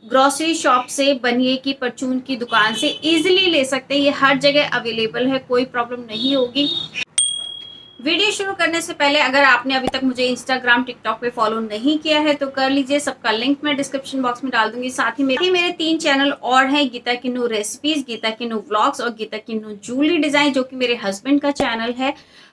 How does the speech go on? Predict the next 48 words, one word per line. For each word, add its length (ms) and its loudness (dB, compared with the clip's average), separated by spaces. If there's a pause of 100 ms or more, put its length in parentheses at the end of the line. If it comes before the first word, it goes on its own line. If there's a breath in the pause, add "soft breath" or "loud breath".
(120)
तो 180 2
सबका 320 0
link 320 2
मैंने 200 4
description 520 -2
box 260 -2
में 120 -4
दे 120 -2
दिया 200 0
है, 140 0
आप 260 2
वहाँ 260 0
जाके 340 0
click 280 -6
करके 260 -4
मुझे 280 -2
वहाँ 340 2
पर 200 2
भी 200 0 (120)
subscribe 540 -4 (100)
कर 140 -2
सकते 380 -2
हैं। 200 0 (180)
शुरू 180 0
करते 300 0
हैं, 100 2
देख 220 -4
लेते 260 0
हैं 300 2
इसे 360 0 (140)
कैसे 280 0
बनाना 440 2
है 300 0 (300 loud breath)
और 240 4
कैसे 240 0
यूज़ 340 2
करना 260 2
है 140 2
इस 120 -2
shampoo 380 -2
को। 160 -4
तो 120 -4 (100)
आज 220 0
की 120 -16
वीडियो 260 -8 (380)
शुरू 300 -2
करते 380 -12
हैं। 80 -14